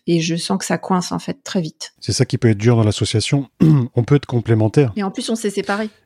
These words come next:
Speaker 2: Et en plus, vous êtes séparés malheureusement. Donc, c'est, c'est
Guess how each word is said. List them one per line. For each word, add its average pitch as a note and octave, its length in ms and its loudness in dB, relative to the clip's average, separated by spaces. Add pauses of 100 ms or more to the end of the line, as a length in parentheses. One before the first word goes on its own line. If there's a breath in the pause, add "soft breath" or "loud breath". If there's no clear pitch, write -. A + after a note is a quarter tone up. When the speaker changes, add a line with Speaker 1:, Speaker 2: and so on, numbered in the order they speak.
Speaker 2:
Et G#2 80 2
en F#2 80 0
plus, B2 240 0
vous G#2 160 0
êtes G2+ 80 -2
séparés A#2 400 2
malheureusement. A2+ 640 2
Donc, G2+ 320 -4
c'est, G2+ 320 0
c'est G2+ 260 -4